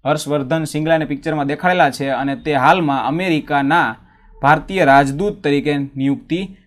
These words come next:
પામ્યા છે. અને હર્ષવર્ધન શ્રિંગલા, સોરી, શ્રિંગલા નથી અહીંયા આગળ નામ, શ્રિંગલા છે.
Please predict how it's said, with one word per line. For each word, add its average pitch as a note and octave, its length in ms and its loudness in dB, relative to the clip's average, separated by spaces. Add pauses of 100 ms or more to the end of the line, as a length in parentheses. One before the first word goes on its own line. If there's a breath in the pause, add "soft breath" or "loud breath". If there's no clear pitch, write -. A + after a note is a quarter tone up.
પામ્યા C#3+ 380 2
છે. A#2 200 -8
અને D3 680 -4 (500)
હર્ષવર્ધન F3 600 0
શ્રિંગલા, E3 420 -2 (220)
સોરી, D3+ 220 -2
શ્રિંગલા F3 400 0
નથી D#3 260 -2
અહીંયા C3 240 -4
આગળ B2 180 -6
નામ, D3+ 300 -4 (500)
શ્રિંગલા D#3 500 2
છે. A2+ 260 -16